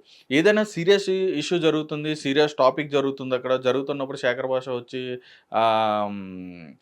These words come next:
టాపిక్ సంబంధం లేని జోకులు వేస్తూ ఉంటాడు, లేదంటే కూర్చోబెట్టి పిచ్చి పిచ్చి జోకులు, పిచ్చి పిచ్చి మాటలన్నీ చెప్తూ ఉంటాడు, ఏదేదో చేస్తూ ఉంటాడు అని చెప్పని అంటున్నారు.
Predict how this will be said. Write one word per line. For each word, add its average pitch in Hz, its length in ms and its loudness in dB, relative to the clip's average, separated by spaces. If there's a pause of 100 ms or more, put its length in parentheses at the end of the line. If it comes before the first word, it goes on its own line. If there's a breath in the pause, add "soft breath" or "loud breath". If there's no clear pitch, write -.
(280 soft breath)
టాపిక్ 147 320 4
సంబంధం 156 440 0
లేని 151 220 -2
జోకులు 135 300 2
వేస్తూ 131 220 0
ఉంటాడు, 123 500 0
లేదంటే 127 380 0
కూర్చోబెట్టి 135 840 -2
పిచ్చి 123 260 -10
పిచ్చి 131 240 -12
జోకులు, 123 260 -4
పిచ్చి 131 260 -12
పిచ్చి 127 140 -16
మాటలన్నీ 123 340 -4
చెప్తూ 123 280 -6
ఉంటాడు, 120 300 -6
ఏదేదో 120 340 -6
చేస్తూ 117 380 -4
ఉంటాడు 113 240 -8
అని 113 100 -10
చెప్పని 110 220 -6
అంటున్నారు. 117 320 -10